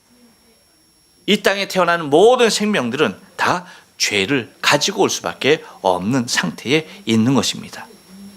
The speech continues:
만약에 예수님도 그러한 똑같은 방법으로 이 땅에 오셨다고 한다면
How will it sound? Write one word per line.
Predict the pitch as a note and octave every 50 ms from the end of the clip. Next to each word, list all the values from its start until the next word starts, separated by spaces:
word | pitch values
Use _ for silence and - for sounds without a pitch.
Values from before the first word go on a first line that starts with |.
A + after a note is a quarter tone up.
| - _ _ _ _ _ _ - - - - - - -
만약에 | - B2+ C#3+ E3+ A3 A#3+ A3+ F3+
예수님도 | F3+ F3 - B3+ G#3+ G#3 F3+ D#3+ D#3 C3 G#2+ - - - - -
그러한 | - F#3+ E3+ F#3 G3+ G#3+ G#3
똑같은 | - A#3+ A#3 - G#3+ - - A#3
방법으로 | G3+ G#3 G3+ G3 F#3+ F#3 F#3 F#3 F3+
이 | D#3+ D3+
땅에 | - D3+ D3
오셨다고 | C#3 A#2+ B2+ B2+ F3 - - F#3+ F3+ E3+ D3
한다면 | B2 G2+ E2 D#2+ A2 E3 F3+ A#3 F3+